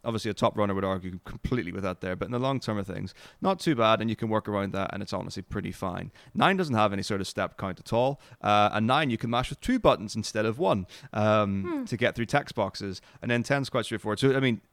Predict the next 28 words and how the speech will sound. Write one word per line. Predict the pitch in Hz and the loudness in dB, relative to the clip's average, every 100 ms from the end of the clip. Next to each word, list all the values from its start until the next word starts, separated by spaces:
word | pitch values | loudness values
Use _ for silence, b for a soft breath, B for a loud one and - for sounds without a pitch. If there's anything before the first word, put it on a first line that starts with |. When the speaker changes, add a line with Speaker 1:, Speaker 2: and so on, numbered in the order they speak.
| _ _ _ _ _ | _ _ _ _ _
Speaker 1:
one | 139 165 | 4 4
to | 160 | 6
thirteen | 147 135 127 120 | 4 0 0 -2
is | 110 | -2
actually, | 104 120 - - 113 107 104 98 - | 2 2 2 -4 -2 0 0 -4 -8
as | 104 | -4
far | 131 | 0
as | 120 | 2
I'm | 110 110 | 2 0
concerned, | 104 101 104 101 95 b - | -2 -6 -4 -4 -6 b 2
paced | 117 120 - | 2 2 2
ideally | 123 120 117 117 107 95 95 | 4 4 4 2 2 0 -2
to | - 107 | -6 -6
do | 107 104 101 | -2 0 0
i-, | 101 | -2
in, | 101 98 104 95 95 | -2 -2 -2 -4 -6
Speaker 2:
Mm. | 98 | -6
Speaker 1:
in | 107 | -6
sequential | - - 110 113 110 | -6 -4 -4 -2 -2
order. | 117 95 95 B B B | -2 -2 -4 B B B
Uh, | 104 101 - | 0 0 0
a | 107 | -2
game | 147 165 | 0 0
series | 165 143 131 120 | 2 2 2 2
that | 113 | 0
is | 107 - | -2 0
absolutely | 139 - - - 104 | -2 0 -6 -6 -4
not | 98 127 170 - | 2 6 6 4